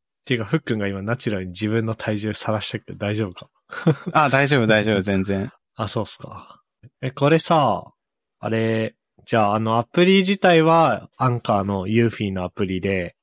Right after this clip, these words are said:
Speaker 2: うん。
Speaker 1: あのー、そのアプリを使って設定とか繋いだりとかして、で、アプリに入った、
Speaker 2: うん。
Speaker 1: えっと、データが、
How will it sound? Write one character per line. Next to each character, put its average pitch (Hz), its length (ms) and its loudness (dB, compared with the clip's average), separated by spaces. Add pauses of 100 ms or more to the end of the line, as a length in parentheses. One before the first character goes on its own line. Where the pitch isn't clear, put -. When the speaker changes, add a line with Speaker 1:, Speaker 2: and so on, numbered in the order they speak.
Speaker 2:
う 185 80 4
ん。 120 220 2 (320)
Speaker 1:
あ 98 200 0
の 87 600 -4
ー、 - 40 -8
そ - 120 -2
の 117 120 2
ア 110 80 0
プ 113 100 -2
リ 107 100 2
を 104 60 0
使 - 200 -4
っ 101 60 -4
て 98 460 -4
設 - 280 -6
定 101 140 -4
と 95 140 -8
か - 200 -10 (120)
繋 101 240 -2
い 98 40 -4
だ 101 100 0
り 98 80 -2
と - 100 -18
か - 140 -16
し - 120 -6
て、 139 300 2 (180)
で、 - 80 0
ア 123 80 4
プ 147 140 0
リ 151 100 4
に 147 120 4
入 165 160 2
っ 147 60 -2 (140)
た、 131 140 4
Speaker 2:
う 127 100 0
ん。 - 40 -20 (180)
Speaker 1:
え - 60 -8
っ - 20 -12
と、 110 180 -4
デ 110 200 0
ー - 20 -8
タ 117 140 2
が、 120 260 2